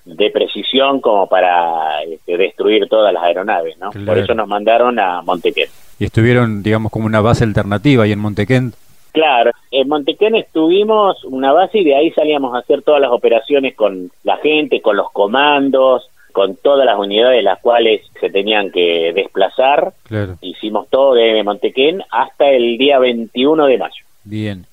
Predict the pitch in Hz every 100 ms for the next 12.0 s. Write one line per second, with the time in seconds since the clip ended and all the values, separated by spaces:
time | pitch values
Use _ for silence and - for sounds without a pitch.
0 | _ 113 127 135 131 135 120 107 113 110
1 | 131 120 110 101 98 95 107 - 127 120
2 | 104 98 - - - - 110 104 104 101
3 | 104 - 139 139 135 123 135 127 101 95
4 | - - 110 107 92 104 110 113 107 107
5 | 107 98 139 135 131 107 101 117 120 120
6 | 101 85 98 98 87 151 131 101 98 113
7 | 110 101 98 120 139 120 101 92 107 110
8 | 104 95 95 120 135 135 131 - - -
9 | - - - 160 147 117 - _ 113 117
10 | 117 - 220 220 - 175 131 - 110 101
11 | 104 101 104 104 139 185 214 185 110 -